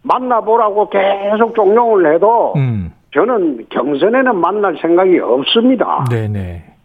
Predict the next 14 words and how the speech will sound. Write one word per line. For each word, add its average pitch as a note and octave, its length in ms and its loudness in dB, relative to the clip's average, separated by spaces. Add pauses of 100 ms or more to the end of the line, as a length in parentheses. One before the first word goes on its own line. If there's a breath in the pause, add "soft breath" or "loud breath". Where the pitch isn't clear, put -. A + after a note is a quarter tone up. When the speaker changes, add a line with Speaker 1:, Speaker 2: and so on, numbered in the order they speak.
Speaker 2:
만날 A#2+ 280 -4
생각 C#3+ 400 -2
없고 E3+ 200 -2
Speaker 1:
<laughs> - 20 0
Speaker 2:
연락도 B2+ 300 -2
없었다. C3 440 -6 (300 loud breath)
그러면 A#3 240 -2
지금 A3 220 -2 (280 soft breath)
홍준표 C4 440 -2
후보는 B3 520 -2
독대를 A#3 640 -2
거절당했는데 F#3 1200 -2
이런 G3+ 240 0
얘기는 F3+ 460 -2